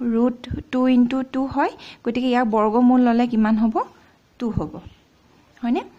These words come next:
টু, আৰু এই টুটোৰ আমি বৰ্গমূলটো নাজানো, সেইকাৰণে আমি ইয়াক বৰ্গমূল টু বুলি ধৰিম। অৰ্থাৎ দূৰত্ব সূত্ৰ ব্যৱহাৰ কৰি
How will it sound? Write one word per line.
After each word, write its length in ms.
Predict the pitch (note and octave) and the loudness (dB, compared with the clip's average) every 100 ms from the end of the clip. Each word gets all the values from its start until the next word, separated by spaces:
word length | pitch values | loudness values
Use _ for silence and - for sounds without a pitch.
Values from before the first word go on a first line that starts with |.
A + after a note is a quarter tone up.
| _ - _ _ | _ -20 _ _
টু, 280 | C4 B3+ A#4+ - _ | 0 0 -2 -6 _
আৰু 140 | A#3 C4 | -2 0
এই 140 | - C#4+ - | -2 -4 -4
টুটোৰ 380 | C#4+ C#4+ D4+ D4+ | -4 -4 0 0
আমি 160 | D4 C#4+ | 2 2
বৰ্গমূলটো 680 | B3 A#3+ A#3+ C4 C4 C4 C#4+ | 2 2 2 2 2 0 0
নাজানো, 560 | B3+ A3 B3 A3 E4 G4 | 0 2 0 2 -2 -2
সেইকাৰণে 400 | A#3+ A3+ A3 A3 | -4 0 0 2
আমি 140 | A3+ A#3 | 2 2
ইয়াক 140 | A#3+ | 0
বৰ্গমূল 560 | G#3+ G3+ G3 G#3+ G#3 F4 - _ - | 0 -2 0 2 2 0 -2 _ -8
টু 140 | G#3+ | -6
বুলি 220 | G3+ F#3+ | -4 -4
ধৰিম। 280 | F3+ F#3+ E3 - | -6 -10 -12 -6
অৰ্থাৎ 440 | G#3 G#3+ B3 A#3+ - - - - - | -4 -4 -2 -4 -4 -16 -20 -20 -6
দূৰত্ব 400 | A#3+ B3+ C4 D#4+ D4+ | 0 0 0 -2 -2
সূত্ৰ 320 | - - D#4+ | -4 -2 -2
ব্যৱহাৰ 460 | C#4 A#3 A#3 A#3+ B3 | -2 -4 -2 -2 -2
কৰি 320 | B3+ G#3 A3+ | -2 -2 -2